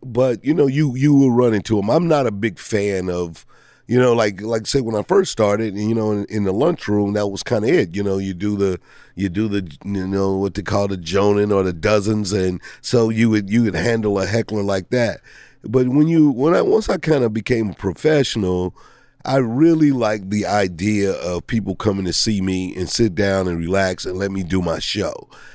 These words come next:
And, you know, so this idea that somehow you think you're funnier than I am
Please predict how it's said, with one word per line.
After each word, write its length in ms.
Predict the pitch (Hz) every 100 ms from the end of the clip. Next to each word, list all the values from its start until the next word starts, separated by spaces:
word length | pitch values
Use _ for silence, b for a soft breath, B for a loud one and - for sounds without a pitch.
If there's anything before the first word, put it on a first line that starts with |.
| B
And, 560 | 101 92 92 90 87 82
you 140 | 110
know, 220 | 95 92
so 260 | - 117 98
this 220 | 98 113
idea 480 | 135 139 110 120 113
that 200 | 107 92
somehow 420 | 110 104 110 107
you 180 | 98 101
think 280 | 110 98 101
you're 140 | 98
funnier 480 | - 107 98 95 92
than 180 | 92 90
I 180 | 90 90
am 340 | 90 90 90